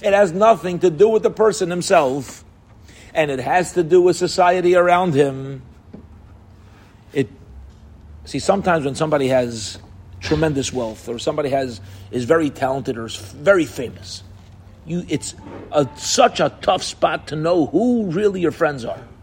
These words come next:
It's a very tough spot. It's a very tough spot. How do you know? How do you know if they like you?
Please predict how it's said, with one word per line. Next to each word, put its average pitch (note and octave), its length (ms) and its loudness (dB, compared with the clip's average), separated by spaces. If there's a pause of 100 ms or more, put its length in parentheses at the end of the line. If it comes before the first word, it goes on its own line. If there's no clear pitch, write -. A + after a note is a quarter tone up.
(140)
It's - 880 -14
a C#3+ 60 2
very D#3+ 480 0
tough - 240 -6
spot. - 280 -16 (480)
It's - 100 -14
a D#3+ 60 -2
very F3+ 380 2
tough A#2+ 240 -8
spot. - 360 -16 (1080)
How - 80 -4
do C#4 160 -2
you D#4 80 2
know? C4 140 0
How - 80 -12
do - 0 - (760)
you F#3 60 -4
know A#3 60 6
if A3+ 60 4
they D3 100 -2
like B2 180 -6
you? A3 240 -2